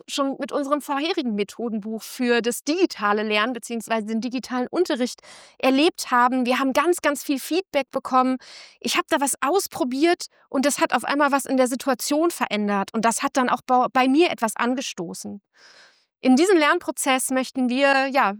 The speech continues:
dich gerne einladen. Nutze diese Methoden vielleicht auch als Lern- und Experimentierraum für dich, um zu schauen, wo dein persönliches Entwicklungspotenzial liegt und gemeinsam mit der Gruppe, mit der du solche Methoden ausprobierst,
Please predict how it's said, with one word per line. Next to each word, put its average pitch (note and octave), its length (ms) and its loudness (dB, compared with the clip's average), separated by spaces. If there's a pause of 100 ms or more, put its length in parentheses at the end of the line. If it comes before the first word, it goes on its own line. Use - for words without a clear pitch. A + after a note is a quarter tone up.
(160)
dich C4+ 160 -4
gerne A#3+ 280 2
einladen. C4+ 720 2
Nutze E4 300 0
diese C#4 180 -2
Methoden C4+ 640 -2 (460)
vielleicht C4+ 440 0
auch C#4 160 -4
als - 140 -6
Lern- A#3+ 340 2
und C4+ 120 -6
Experimentierraum A#3+ 1000 -4
für A3 200 -6
dich, C#4 400 0 (420)
um C4 180 -4
zu C4+ 140 -8
schauen, A#3 540 -2
wo A#3 160 -4
dein A3 340 -2
persönliches A3+ 600 -4
Entwicklungspotenzial G#3 1080 -6
liegt B3+ 360 -2
und A3+ 160 -6 (340)
gemeinsam C#4 840 2 (220)
mit C4+ 240 2
der D4 120 2
Gruppe, B3 340 0
mit A3+ 200 -2
der A3+ 140 0
du A3 100 -4
solche G#3 300 -2
Methoden G#3 400 -6
ausprobierst, A#3 800 -2